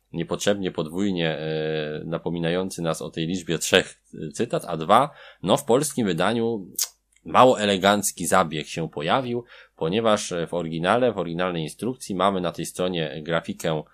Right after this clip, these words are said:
e, kopu, e, tej cerkwi Wasyla, a w polskim wydaniu mamy rąbnięty tak ordynarnie taki baner fanom Eurogier Portal Games poleca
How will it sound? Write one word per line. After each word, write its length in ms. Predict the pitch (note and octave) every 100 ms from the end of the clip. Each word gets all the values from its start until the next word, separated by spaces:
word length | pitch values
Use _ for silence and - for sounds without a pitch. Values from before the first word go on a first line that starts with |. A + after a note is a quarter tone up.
| _ _ _
e, 560 | D#2+ D#2+ D#2+ D#2 D#2 D2+
kopu, 500 | - A#2+ F#2+ D#2 - -
e, 440 | D2+ D2+ D2+ D#2 D2+
tej 320 | - D#2 D2+
cerkwi 500 | - F#2 - B2+ D3 - -
Wasyla, 500 | E2 D#2+ G2 D3 E3 _ _ - _ _
a 400 | D3 F3 G#3+ G#3+ F3
w 20 |
polskim 440 | - D#3+ E3+ C3+ F#2
wydaniu 420 | F2 A2 B2+ G#2
mamy 460 | B2 F#3+ D#3 A2+
rąbnięty 920 | F#2+ B2 D3+ F#2+ F#2+ A2 C3 B2 A2 F#2
tak 220 | G2 -
ordynarnie 1160 | C#3 C#3+ C3 G#2+ A2+ A2 G#2 G2+ G2 F#2 F2 F2
taki 380 | - F#2 - G#2+
baner 580 | F#2+ G2 F#2+ F2+ E2 E2
fanom 520 | - A2 G#2+ F#2+ F#2
Eurogier 720 | F#2+ G2 F#2 E2+ D#2+ F2 E2+ E2 -
Portal 440 | F2+ E2+ E2 E2
Games 320 | D#2+ E2+ E2
poleca 640 | - E2+ F2 G2 - F2+